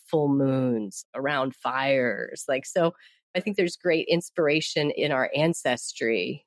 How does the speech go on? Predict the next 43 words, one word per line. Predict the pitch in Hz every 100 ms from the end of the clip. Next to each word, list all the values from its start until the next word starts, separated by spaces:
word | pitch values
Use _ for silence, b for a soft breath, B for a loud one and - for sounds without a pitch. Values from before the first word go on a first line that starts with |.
| -
as | 143
humans | - - 226 151 90 87 110 -
on | 135 117
this | 120 - -
planet | 196 190 151 95 - _ _
of | 147 139
how | - 175 170
we | 165 156
want | 143 131
to | - -
connect | 135 123 196 - - -
and | 143 131
gather | 120 113 135 151 202 233 - _ -
and | 135 131 139
be | - 156 170 170 -
in | 143 143
the | 113
world. | 117 123 190 226 254 269 - -
And | 143 143
so | - 147 135 123 107 - -
I | 127 151
love | 156 170 175 185
this | 175 156 -
idea | 147 156 143 139
of | 135 - -
what | 190 220
else | 208 226 -
can | - 160
we | 151
do | 147 131
in | 135
the |
evening? | 113 127 117 107
But | 156 -
you |
gotta | 196 196
get | 185 180
somebody | 190 170 151 147
to | 147
be | 147 139 170
willing | 175 165 160
to |
show | - 160